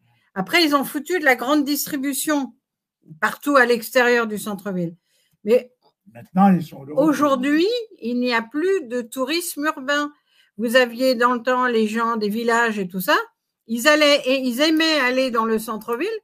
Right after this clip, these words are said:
Speaker 1: parce qu'ils voyaient des choses. Il y avait les magasins qui étaient allumés. Et c'est pas vieux, hein, ça, il y a vingt ans en arrière,
Speaker 2: Il y
Speaker 1: hein.
Speaker 2: avait l'âme,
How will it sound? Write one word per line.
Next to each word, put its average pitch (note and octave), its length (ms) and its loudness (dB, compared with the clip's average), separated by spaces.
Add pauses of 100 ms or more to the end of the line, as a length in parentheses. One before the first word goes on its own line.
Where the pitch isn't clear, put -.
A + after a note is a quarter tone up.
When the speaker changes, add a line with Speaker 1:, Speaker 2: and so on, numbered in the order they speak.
(440)
Speaker 1:
parce A#3+ 240 -2
qu'ils C4+ 380 -2
voyaient A#3 300 0
des D#4+ 120 -2
choses. G#4 380 -2
Il G3+ 60 -8
y G3 80 -2
avait G3+ 160 0
les G#3+ 160 2
magasins A#3+ 640 -2
qui C#4 80 -8
étaient G#3+ 200 -4
allumés. B3+ 580 -4
Et F#3+ 200 -6
c'est G3+ 160 -4
pas B3 160 -2
vieux, F4 180 -2
hein, D#4+ 260 -2
ça, A#3+ 200 -6
il A#3+ 60 -6
y G#3 60 -2
a F#3 40 -2
vingt G#3+ 220 -6
ans A3+ 80 -4
en A3+ 80 -6
arrière, G#3+ 360 -2 (140)
Speaker 2:
Il C3 60 -4
y - 20 -8
Speaker 1:
hein. C3 60 -8
Speaker 2:
avait - 240 -20
l'âme, D3 260 -2